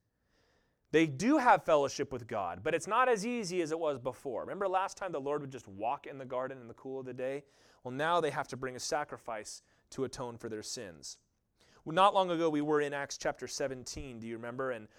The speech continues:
Paul was explaining to the Athenians that in the past, God had looked over the sins of the people, and he had been patient and been merciful until the day that Christ came. So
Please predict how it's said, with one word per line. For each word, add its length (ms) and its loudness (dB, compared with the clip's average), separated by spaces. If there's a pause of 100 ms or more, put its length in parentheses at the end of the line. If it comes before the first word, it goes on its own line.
(200)
Paul 280 6
was 100 -2
explaining 540 -6
to 100 -10
the 120 -2
Athenians 600 -8
that 160 0
in 60 -4
the 80 -8
past, 500 0 (320)
God 240 10
had 160 4
looked 320 4
over 480 10 (340)
the 200 -4
sins 340 0
of 80 -2
the 80 2
people, 420 -4
and 200 -6 (240)
he 160 2
had 200 6
been 200 0
patient 520 -2
and 120 -6
been 180 -2
merciful 800 0 (800)
until 500 8
the 120 0
day 240 4
that 140 0
Christ 460 -2
came. 400 -6
So 280 2